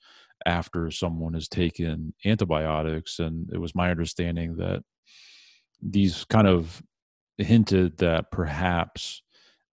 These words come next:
they can delay the restoration of the gut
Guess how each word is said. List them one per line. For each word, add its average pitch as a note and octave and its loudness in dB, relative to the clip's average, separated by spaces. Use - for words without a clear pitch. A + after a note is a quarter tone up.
they F2+ 0
can E2 -2
delay E2+ 2
the E2 -4
restoration E2+ 0
of E2+ -8
the F2 -6
gut D#2+ 0